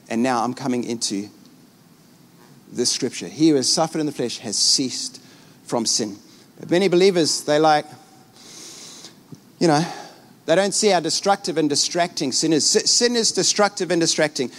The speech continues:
It wants to take you further than you want to go and keep you longer than you want to stay, right? Which, that's a prison. That's a prison. It's like, "Oh, no, I don't want to go that far. You know,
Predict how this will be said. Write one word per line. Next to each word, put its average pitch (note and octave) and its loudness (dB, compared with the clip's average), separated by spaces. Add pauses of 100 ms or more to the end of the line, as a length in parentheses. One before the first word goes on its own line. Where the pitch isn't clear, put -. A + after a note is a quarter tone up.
(120)
It - 2
wants F3+ 4
to E3+ -2
take A#3+ -2
you G#3+ 0 (760)
further A#3 2
than G#3+ 2
you F#3+ 4
want F3+ 4
to E3 4
go C#3+ 4 (540)
and - -8
keep A3 2
you E3+ 4
longer E3 4
than C#3 2
you C#3 2
want C#3+ 2
to C3 0
stay, C3 0 (360)
right? D3+ 2 (560)
Which, D3 0
that's E3 2
a D#3 0
prison. C#3 0 (380)
That's - -4
a - -2
prison. D#3 0 (800)
It's - -6
like, F#3+ 0
"Oh, G#3 0
no, A3 0
I A3 2
don't D4 6
want D4 4
to A3+ 2
go G#3+ 4
that A#3 4
far. D3+ 4
You F3 2
know, E3+ 2